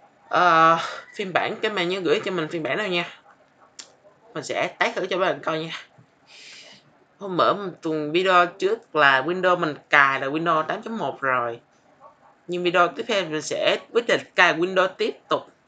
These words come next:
Cái Windows này bản content bản mới nhất chính nó trang chủ Microsoft, đó chính là Windows mười. Rồi nhưng mà mới nhất tháng, tháng năm ngoái là tháng mười một. Giờ nó ra phiên bản, à, một chín không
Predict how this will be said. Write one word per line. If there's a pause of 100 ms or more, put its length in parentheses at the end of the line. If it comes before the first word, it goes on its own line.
(840)
Cái
Windows
này
bản
content
bản
mới
nhất (280)
chính
nó
trang
chủ
Microsoft, (240)
đó
chính
là
Windows
mười. (920)
Rồi
nhưng
mà
mới
nhất
tháng,
tháng
năm
ngoái
là (200)
tháng
mười
một. (840)
Giờ
nó
ra
phiên
bản,
à, (120)
một
chín
không